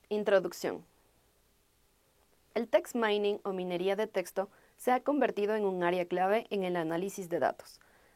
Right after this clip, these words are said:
debido a la creciente cantidad de información textual generada en el mundo digital.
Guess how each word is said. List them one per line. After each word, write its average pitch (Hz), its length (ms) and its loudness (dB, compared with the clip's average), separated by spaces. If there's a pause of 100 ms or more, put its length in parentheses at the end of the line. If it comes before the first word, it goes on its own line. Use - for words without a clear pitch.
debido 208 320 2
a 247 40 4
la 254 100 2
creciente 190 500 0
cantidad 175 420 2
de 202 60 0
información 190 600 -2
textual 208 480 2 (320)
generada 208 640 2
en 185 160 -2
el 160 120 -2
mundo 160 240 -4
digital. 185 480 -2